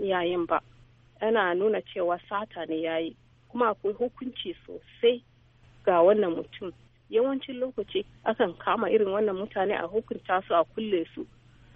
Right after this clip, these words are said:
Sannan ki tuna kuma yarinyar nan shekarunta goma sha hudu, ba ta kai, ba ta isa komi ba,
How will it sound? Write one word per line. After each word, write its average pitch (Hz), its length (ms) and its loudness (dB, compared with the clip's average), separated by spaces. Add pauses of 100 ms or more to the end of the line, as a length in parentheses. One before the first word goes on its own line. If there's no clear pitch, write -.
Sannan 254 420 6 (220)
ki 220 120 -6
tuna 294 320 4
kuma 208 340 0 (220)
yarinyar 262 600 0
nan 202 260 0 (200)
shekarunta 214 520 0
goma 190 280 -4
sha 170 200 -6
hudu, - 240 -14
ba 254 100 0
ta - 120 -8
kai, 330 360 0 (400)
ba 214 80 2
ta 226 100 -2
isa 240 300 -2
komi 254 340 2
ba, 247 160 0